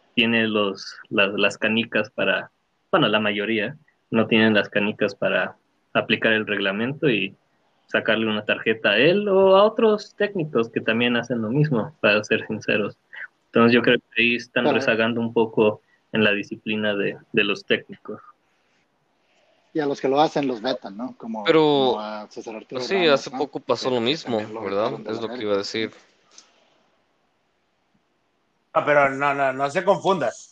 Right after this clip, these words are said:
Speaker 4: Él, por lo que dijo él al aire, ahí enfrente de las cámaras, fue porque lo vetaron, porque provocó al Piojo por decirle de,
Speaker 3: El,
Speaker 4: de
Speaker 3: el
Speaker 4: la
Speaker 3: Piojo
Speaker 4: final y eso.
Speaker 3: en su
Speaker 2: No.
Speaker 3: tem-,
Speaker 4: Eso no,
Speaker 3: en su
Speaker 4: no es lo
Speaker 3: temperamento,
Speaker 4: mismo.
Speaker 3: el Piojo no
Speaker 4: No es lo
Speaker 3: necesita
Speaker 4: mismo.
Speaker 3: provocarlo, y vamos a ser honestos.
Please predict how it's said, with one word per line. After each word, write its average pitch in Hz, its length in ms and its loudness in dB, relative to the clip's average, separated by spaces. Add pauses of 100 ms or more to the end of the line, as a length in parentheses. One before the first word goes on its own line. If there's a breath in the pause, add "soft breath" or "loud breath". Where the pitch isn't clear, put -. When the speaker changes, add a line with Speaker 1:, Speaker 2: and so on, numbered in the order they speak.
(320)
Speaker 4:
Él, 156 640 0
por 143 160 2
lo 143 140 0
que 139 160 0
dijo 196 500 4
él 220 380 2 (760)
al 131 220 2
aire, 180 540 2 (640)
ahí 147 380 -4
enfrente 160 420 -2
de 165 120 0
las 139 180 -4
cámaras, 165 440 2
fue 156 160 0
porque 143 300 -2
lo 139 100 0
vetaron, 120 480 -2
porque 120 260 -10
provocó 127 460 2
al 165 120 2
Piojo 123 420 -4 (300)
por 131 220 2
decirle 135 420 0
de, 135 260 6
Speaker 3:
El, 120 60 8
Speaker 4:
de 123 180 6
Speaker 3:
el 127 60 4
Speaker 4:
la 127 100 4
Speaker 3:
Piojo 156 160 6
Speaker 4:
final 170 320 8
y 165 140 8
eso. 143 380 4
Speaker 3:
en 143 140 4
su - 100 2
Speaker 2:
No. 160 140 -2
Speaker 3:
tem-, 135 160 -4
Speaker 4:
Eso 131 180 2
no, 143 140 6
Speaker 3:
en 151 60 4
su 151 100 -2
Speaker 4:
no 143 80 0
es 151 80 4
lo 170 100 4
Speaker 3:
temperamento, 139 340 6
Speaker 4:
mismo. 175 140 4
Speaker 3:
el 147 120 2
Piojo 127 320 -2
no 120 60 0
Speaker 4:
No 156 120 6
es 170 120 4
lo 185 100 6
Speaker 3:
necesita 180 160 2
Speaker 4:
mismo. 156 160 -2
Speaker 3:
provocarlo, 90 680 -6
y 90 260 -12
vamos 95 240 -4
a - 80 -14
ser - 80 -12
honestos. 82 480 -12